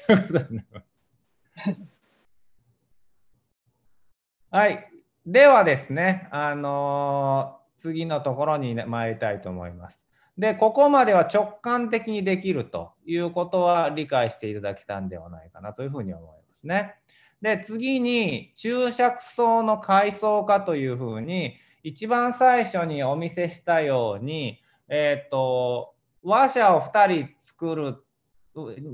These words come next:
二人、三人、四人作るっていうのができると同時に、一つの話者の中で書き起こしの層と、まあ、例えばフォネティックなトランスクリプションと、オーソグラフィーのトランスクリプションと、トランスレーションと、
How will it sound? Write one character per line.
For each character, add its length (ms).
二 240
人、 100
三 260
人、 120
四 160
人 180
作 260
る 280
っ 120
て 80
い 100
う 40
の 100
が 120
で 160
き 140
る 160
と 120
同 320
時 140
に、 440
一 240
つ 80
の 120
話 140
者 80
の 80
中 340
で 420
書 120
き 80
起 200
こ 140
し 140
の 160
層 340
と、 580
ま 240
あ、 60
例 60
え 40
ば 200
フ 100
ォ 60
ネ 140
テ 100
ィ 80
ッ 40
ク 420
な 220
ト 140
ラ 120
ン 40
ス 100
ク 80
リ 100
プ 60
シ 120
ョ 80
ン 80
と、 360
オ 60
ー 40
ソ 140
グ 80
ラ 120
フ 80
ィ 40
ー 20
の 120
ト 100
ラ 120
ン 40
ス 100
ク 80
リ 80
プ 60
シ 80
ョ 60
ン 80
と、 100
ト 100
ラ 160
ン 60
ス 120
レ 160
ー 40
シ 120
ョ 100
ン 80
と、 440